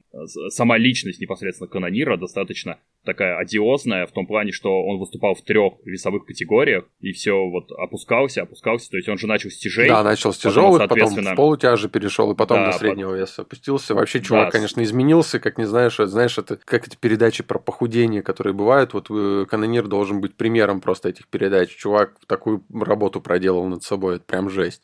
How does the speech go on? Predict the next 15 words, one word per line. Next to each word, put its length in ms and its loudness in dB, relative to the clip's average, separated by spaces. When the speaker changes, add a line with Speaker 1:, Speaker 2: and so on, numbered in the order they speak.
Speaker 1:
Ну 180 -2
да, 260 2
то 140 -4
есть 120 0
он 60 -4
просто 300 2
тупо 200 0
интересен 360 0
вот 120 -2
именно 220 -2
как 240 0
личность, 340 -2
как 160 0
боец, 440 2
но 340 2